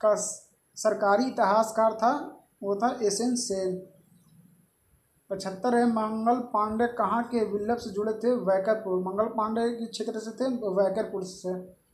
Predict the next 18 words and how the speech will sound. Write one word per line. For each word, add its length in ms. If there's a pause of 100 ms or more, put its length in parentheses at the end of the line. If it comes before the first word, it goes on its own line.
(760)
लास्ट 380
है, 60
इनमें 320
कौन 320
सा 120
है 300
इलाहाबाद 480
में 160
अठारह 220
सौ 140
संतावन 380
का 200
संग्राम 480
का 60
नेता 300
था? 200
तो 120
मौलवी 460